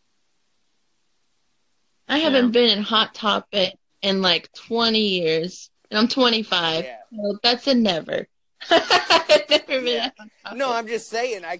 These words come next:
Speaker 3: I can't believe, you know, I mean, I, I saw the Young Bucks thing coming a mile away, the Bullet Club
Speaker 1: Mm-hmm.
Speaker 3: thing, but Joey Ryan getting it is like, indie
Speaker 1: That's
Speaker 3: wrestling
Speaker 1: good.
Speaker 3: is so over right now.
Speaker 2: Whenever indie wrestling
Speaker 1: That's
Speaker 2: starts
Speaker 1: real.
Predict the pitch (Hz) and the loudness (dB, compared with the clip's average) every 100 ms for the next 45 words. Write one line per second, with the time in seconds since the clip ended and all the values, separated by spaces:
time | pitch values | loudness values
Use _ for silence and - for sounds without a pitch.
0 | - 175 175 208 208 165 160 165 214 185 | -10 -14 -12 -14 -14 -16 -16 -16 -18 -20
1 | 143 160 156 156 165 156 147 135 _ 151 | -20 -16 -14 -14 -14 -14 -14 _ _ -16
2 | 151 185 196 147 147 180 143 110 - 127 | -12 -12 -10 -10 -12 -12 -14 -16 -20 -20
3 | - 131 110 110 120 113 104 123 143 104 | -20 -20 -20 -20 -20 -20 -18 -14 -14 -14
4 | 107 135 156 226 269 226 - - _ 104 | -18 -14 -10 -6 -6 -6 -12 -20 _ -20
5 | 180 _ _ _ _ _ _ _ _ - | -20 _ _ _ _ _ _ _ _ -8
6 | 180 190 110 123 175 190 143 110 110 113 | -6 -6 -8 -14 -12 -14 -16 -20 -20 -20
7 | 123 113 127 107 _ _ _ _ _ _ | -20 -20 -16 -16 _ _ _ _ _ _
8 | _ 139 196 214 131 139 175 262 - 113 | _ -12 -12 -10 -12 -10 -10 -6 -8 -8
9 | - - 175 190 - 147 220 175 139 107 | -18 -8 -6 -6 -10 -8 -8 -6 -10 -8
10 | 110 110 98 101 85 135 165 208 185 170 | -12 -12 -14 -18 -8 0 2 2 0 0
11 | 180 151 156 - 151 135 160 208 233 | 0 2 2 0 -6 -6 -4 -2 -4